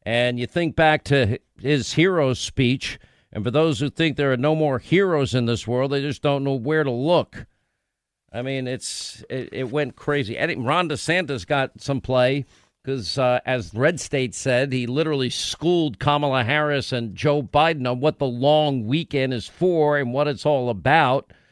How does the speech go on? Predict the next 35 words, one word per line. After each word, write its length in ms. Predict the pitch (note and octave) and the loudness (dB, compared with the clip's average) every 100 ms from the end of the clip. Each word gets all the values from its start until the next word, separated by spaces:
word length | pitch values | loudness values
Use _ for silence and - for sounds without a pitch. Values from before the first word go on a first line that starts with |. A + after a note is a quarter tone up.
| _ _ _ _ | _ _ _ _
You 80 | - | -4
know, 80 | A#2 | -2
how 160 | D3 | 0
do 60 | F3+ | 2
you 100 | D#3+ | 2
miss 260 | D#3+ F3 - | 2 0 -2
the 120 | C3 | -4
point 320 | - E3+ D#3+ | -2 0 2
of 80 | C3+ | 2
a 80 | B2 | 2
holiday? 560 | D#3+ F#3 D#3+ A2+ E2 - _ _ _ _ _ _ | 2 2 2 2 -4 -10 _ _ _ _ _ _
Apparently 360 | - D3 D#3+ D3+ | -2 0 0 0
needing 360 | C#3+ D#3+ D3+ C#3 | 2 2 2 2
a 40 | |
reminder 640 | C3 B2+ D3 F3+ E3 A#2+ | 0 2 2 4 4 2
what 180 | G2+ D3+ | 0 -2
the 100 | D#3 | -2
purpose 440 | - E3+ - D#3+ | 2 2 2 -2
of 140 | C#3+ A#2+ | 0 0
the 100 | A#2 | 0
holiday 420 | B2+ B2 A#2+ A#2 | 2 0 0 0
is, 160 | A2+ - | -2 -2
what 180 | D#3 | -4
the 60 | E3 | -2
long 380 | C#3 D#3+ E3 C#3+ | 0 0 0 0
weekend 400 | F3+ F#3 D#3 C#3+ | -2 0 0 0
is 140 | A#2 | 0
all 240 | C#3+ E3 D3 | 2 2 2
about, 560 | A2+ F3 F#3 G#2 - _ _ _ _ | 2 2 2 0 -8 _ _ _ _
that 100 | - | 0
our 120 | C#3 C3 | 0 -2
tweet 440 | - F#3+ G#3 - | -2 0 0 -2
left 300 | D3+ D#3+ - | 0 0 0
completely 560 | D3 B2+ E3 E3 D#3 D#3 | -2 0 0 -2 0 2
out. 460 | F#3 D3 - - | 2 0 -4 -16